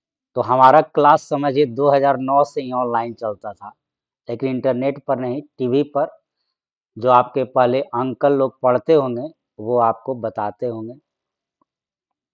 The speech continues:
कभी समय था बैच में एक एक हज़ार लोग तक एक बार में पढ़ते थे,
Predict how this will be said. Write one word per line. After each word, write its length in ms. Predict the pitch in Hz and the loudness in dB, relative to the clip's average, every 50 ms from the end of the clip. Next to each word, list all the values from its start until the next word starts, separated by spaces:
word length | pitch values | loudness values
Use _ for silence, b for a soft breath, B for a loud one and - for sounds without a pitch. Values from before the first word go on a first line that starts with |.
| _ _ _ _ _ _ _ _ _ _ _ _ _ _ _ _ _ _ _ _ _ _ - | _ _ _ _ _ _ _ _ _ _ _ _ _ _ _ _ _ _ _ _ _ _ -2
कभी 200 | 131 120 113 135 | -2 0 0 -2
समय 420 | 123 - - 143 131 135 139 147 147 | -2 -4 -4 -4 -2 0 0 0 -2
था 240 | 147 - 135 135 147 160 - _ _ _ _ _ _ _ _ _ _ _ _ _ _ _ | -2 0 -2 -2 -2 -2 -8 _ _ _ _ _ _ _ _ _ _ _ _ _ _ _
बैच 420 | 107 95 101 123 131 131 120 - 139 | -6 0 2 2 2 2 0 -2 -6
में 320 | 123 127 127 127 135 131 - _ _ _ _ _ _ | -6 -4 -4 -6 -8 -10 -14 _ _ _ _ _ _
एक 220 | 120 123 123 - 160 | -8 -8 -2 0 0
एक 160 | 147 147 - - | 0 0 -2 -4
हज़ार 340 | 131 117 127 123 127 127 | -2 0 2 2 2 2
लोग 300 | 123 117 123 127 110 - - | 0 -2 -2 -4 -4 -4 -6
तक 120 | 123 110 - _ _ _ _ 143 | -6 -6 -8 _ _ _ _ 0
एक 240 | 143 151 147 147 - | 2 2 2 0 0
बार 220 | - 113 - 190 | 0 0 0 0
में 120 | 107 110 104 | -2 -6 -10
पढ़ते 400 | - - - - - - - - - | -10 -10 -8 -8 -8 -10 -14 -16 -16
थे, 200 | _ - 107 | _ -20 -20